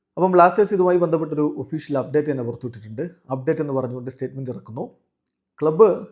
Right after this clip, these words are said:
ആ, എല്ലാവിധ സപ്പോർട്ടും കേരള ബ്ലാസ്റ്റേഴ്സിന് യങ് ഫോർവേഡ് കോറോ സിംഗ് കിങ്ജത്തിന് നൽകുകയാണ്. ആ, അദ്ദേഹം currently പേഴ്സണൽ ഫാമിലിയൽ ഇഷ്യൂസ് ഡീൽ ചെയ്തുകൊണ്ടിരിക്കുകയാണ്.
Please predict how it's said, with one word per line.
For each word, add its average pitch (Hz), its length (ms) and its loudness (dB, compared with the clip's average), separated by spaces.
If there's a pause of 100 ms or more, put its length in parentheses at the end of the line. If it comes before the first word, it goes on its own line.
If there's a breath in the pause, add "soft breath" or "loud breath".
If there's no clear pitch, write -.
(220)
ആ, 127 40 -2 (480)
എല്ലാവിധ 165 420 -2 (300)
സപ്പോർട്ടും 131 420 -6 (840)
കേരള 131 280 -2
ബ്ലാസ്റ്റേഴ്സിന് 127 460 -8
യങ് 135 180 -10
ഫോർവേഡ് 131 460 -4 (320)
കോറോ 143 260 0
സിംഗ് 135 220 -14 (100)
കിങ്ജത്തിന് 120 420 -10
നൽകുകയാണ്. 117 480 -6 (760 soft breath)
ആ, 120 100 -8 (460)
അദ്ദേഹം 139 240 -8 (100)
currently 156 460 0 (420)
പേഴ്സണൽ 170 600 -2 (440)
ഫാമിലിയൽ 160 540 -4
ഇഷ്യൂസ് 127 360 -8
ഡീൽ 120 180 -6
ചെയ്തുകൊണ്ടിരിക്കുകയാണ്. 113 600 -12